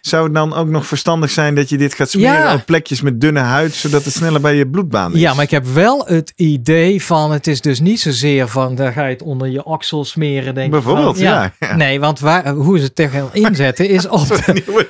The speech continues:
Speaker 1: theo.
Speaker 2: op, op de spieren die pijn doen, daar smeren ze op in. Dus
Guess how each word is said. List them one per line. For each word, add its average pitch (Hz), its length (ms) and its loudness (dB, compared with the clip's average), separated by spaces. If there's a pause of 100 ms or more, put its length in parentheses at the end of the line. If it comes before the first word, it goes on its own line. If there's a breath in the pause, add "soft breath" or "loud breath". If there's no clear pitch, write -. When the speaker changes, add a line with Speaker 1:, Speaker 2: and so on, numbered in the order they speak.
Speaker 1:
theo. 233 220 0
Speaker 2:
op, 190 260 -2 (200)
op 233 240 0
de 185 120 4
spieren 180 600 2
die 143 180 2
pijn 247 360 0
doen, 285 180 2
daar 226 200 4
smeren 233 320 2
ze 202 60 -2
op 208 120 0
in. 190 160 2
Dus 160 280 0